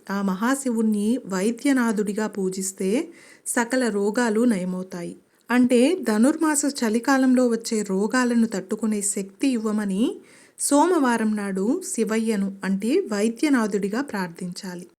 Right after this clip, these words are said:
కాబట్టి ఈ ధనుర్మాస సోమవారం మనకు నేర్పే పాఠం ఒక్కటే, దైవం ఒక్కడే. శంకరుణ్ణి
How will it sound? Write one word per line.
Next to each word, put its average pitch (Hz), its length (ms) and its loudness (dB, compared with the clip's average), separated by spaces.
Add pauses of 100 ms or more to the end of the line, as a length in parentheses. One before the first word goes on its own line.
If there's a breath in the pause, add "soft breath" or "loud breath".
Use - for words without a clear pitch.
(200)
కాబట్టి 269 720 2 (100)
ఈ 226 140 2
ధనుర్మాస 262 680 2
సోమవారం 233 920 2 (120)
మనకు 208 260 -2
నేర్పే 202 380 0
పాఠం 196 460 -4
ఒక్కటే, 185 380 -10 (520 soft breath)
దైవం 247 460 4
ఒక్కడే. 190 480 -4 (100)
శంకరుణ్ణి 240 680 2